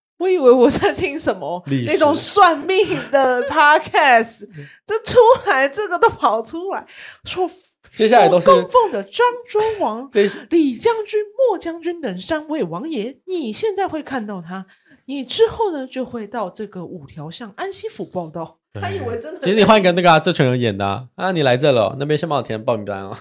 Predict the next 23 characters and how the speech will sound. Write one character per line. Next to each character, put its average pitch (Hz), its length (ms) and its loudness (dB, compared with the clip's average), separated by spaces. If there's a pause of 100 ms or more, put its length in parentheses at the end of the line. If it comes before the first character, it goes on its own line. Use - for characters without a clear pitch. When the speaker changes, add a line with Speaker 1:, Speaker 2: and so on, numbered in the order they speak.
(420)
Speaker 1:
<laughs> 190 100 -14 (280)
“那 240 80 -12
边 285 100 -8
走 247 120 -4
过 175 80 -10
去 175 120 -8
哦。” 160 160 -8 (520)
Speaker 2:
反 156 200 4
正 - 120 -8
就， - 80 -20 (960)
这 175 140 4
一 170 100 4
段 156 380 4
就 127 100 0
是 120 560 -6 (540)
朱 135 120 -4
秀 131 160 2
华 110 160 0
自 104 120 -10
己 104 100 -10
讲。 - 160 -20 (640)
那 190 100 2
有 143 320 2